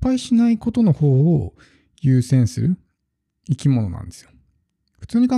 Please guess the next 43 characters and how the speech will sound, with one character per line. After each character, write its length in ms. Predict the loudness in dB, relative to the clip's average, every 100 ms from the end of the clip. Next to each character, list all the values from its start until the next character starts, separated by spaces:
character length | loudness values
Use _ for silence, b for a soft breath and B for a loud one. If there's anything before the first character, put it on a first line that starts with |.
| 0
え 40 | -2
た 80 |
ら 60 | -6
お 40 |
か 100 | -8
し 100 | -4
い 60 | -4
じ 80 | -6
ゃ 20 |
な 80 | -16
い 20 |
で 40 |
す 40 | _
か。 60 | _ _ _
ど 120 | -2 0
う 40 |
考 260 | 2 2 2
え 80 |
て 80 | 2
も 280 | 0 0 -4 b b b b
成 240 | -2 0
功 200 | 2 -2
す 140 | -2 0
る 80 | -2
っ 20 |
て 200 | -2 -6
い 20 |
う 80 | -4
方 140 | -4
を 420 | -4 -4 -6 -8 -12 _ _ _ _ _ -6
選 380 | 0 2 0 -4 _ _ _
ぶ 100 | -10
と 240 | -8 -8 -12 -20 _ _ _
思 280 | 0 2 2
う 60 | -2
と 100 | -8
思 140 | -8
う 40 | -8
ん 80 |
で 60 | -10
す 120 | -10
け 120 | -4
ど、 280 | 0 0 -2